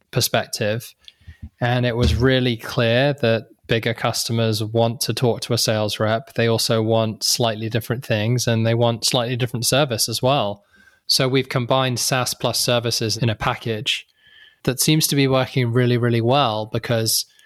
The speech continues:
you've got the software doing the heavy lifting, but you've got the humans providing this sort of strategic support. And if you're a big advertiser on Amazon and you're a big brand trying to figure out how to navigate through coronavirus, for example,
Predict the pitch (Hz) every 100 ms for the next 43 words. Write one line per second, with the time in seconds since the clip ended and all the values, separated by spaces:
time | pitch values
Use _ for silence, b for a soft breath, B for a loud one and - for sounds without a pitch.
0 | b b 131 117 113 131 120 - 123 -
1 | 143 - 131 120 113 120 117 110 107 110
2 | 123 117 110 117 - 113 104 107 113 B
3 | B B _ 127 120 117 123 113 - 107
4 | - 127 123 113 113 110 - - - _
5 | _ _ - 117 117 117 117 113 110 107
6 | - - - _ - 127 113 104 - -
7 | - 135 117 139 123 120 - 117 104 143
8 | 127 101 - - _ _ _ _ 127 120
9 | 123 123 117 127 120 123 127 127 117 117
10 | 120 117 113 117 117 123 120 113 110 110
11 | 110 117 - 117 117 113 - 117 107 123
12 | 117 117 107 113 113 113 113 110 110 110
13 | - 110 104 120 131 151 110 107 107 -
14 | - 110 104 107 107 - 104 104